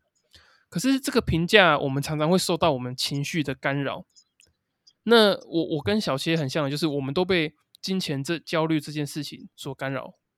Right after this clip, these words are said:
我们对于目前市场上的评价。我，我举例来说，例如说，现在可能是需要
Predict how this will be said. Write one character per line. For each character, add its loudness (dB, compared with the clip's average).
我 0
们 -2
对 4
于 0
目 4
前 -2
市 -6
场 -10
上 -4
的 -6
评 -8
价。 -8
我， 4
我 4
举 0
例 4
来 6
说， 4
例 2
如 2
说， 2
现 -2
在 6
可 -2
能 0
是 -6
需 -4
要 4